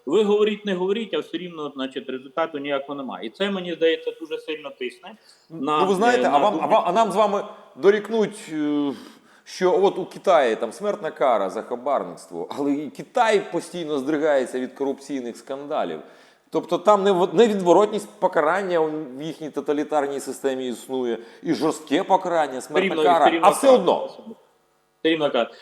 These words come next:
Speaker 1: Ну, дивіться, тут теж, ну, багато факторів, звичайно, є, але, е, ну, поки що я вважаю, що це дуже важливо, тому що, ну, покараності, покараності немає. І взагалі, дивіться, того, що я починав, чому я апелюю до, е, у-, упорядкування зарплат, винагород, тому що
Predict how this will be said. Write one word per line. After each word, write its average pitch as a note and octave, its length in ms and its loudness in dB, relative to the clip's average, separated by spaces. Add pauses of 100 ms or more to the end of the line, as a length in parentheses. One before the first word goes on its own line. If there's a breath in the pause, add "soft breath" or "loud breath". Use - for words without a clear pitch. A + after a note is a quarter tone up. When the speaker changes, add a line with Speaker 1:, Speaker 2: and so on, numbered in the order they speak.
(140 loud breath)
Speaker 1:
Ну, C4+ 160 0
дивіться, G3+ 320 0
тут G3 220 -8
теж, E3 260 -2
ну, A#3 120 -8
багато A3 420 -6
факторів, A2+ 440 -10
звичайно, A#2+ 380 -10
є, A2+ 160 -12
але, D#3 200 -4 (360 soft breath)
е, - 200 -4
ну, C3 120 -8
поки A#3+ 260 0
що D#3 140 -6
я C#3 160 -2
вважаю, D#3 340 -4
що D3+ 120 -12
це D#3 140 -6
дуже D3+ 220 -8
важливо, A#2 340 -10
тому A#2 160 -20
що, - 240 -8
ну, B2+ 140 -6 (320)
покараності, D#3 760 -2
покараності D3 680 -6
немає. G2+ 440 -8 (180 loud breath)
І D#3+ 80 0
взагалі, G#3+ 520 0 (180)
дивіться, - 300 0
того, F#3 300 -4
що F3+ 120 -8
я F3 100 -4
починав, C3 460 -10
чому F#3 220 -8
я F3+ 280 -4
апелюю D3+ 600 -6
до, C#3 380 -2 (380 soft breath)
е, A2+ 440 0
у-, B2 320 -8
упорядкування D3 640 -6
зарплат, C#3 500 -6
винагород, B2 360 -6
тому D#3+ 160 -16
що - 200 -2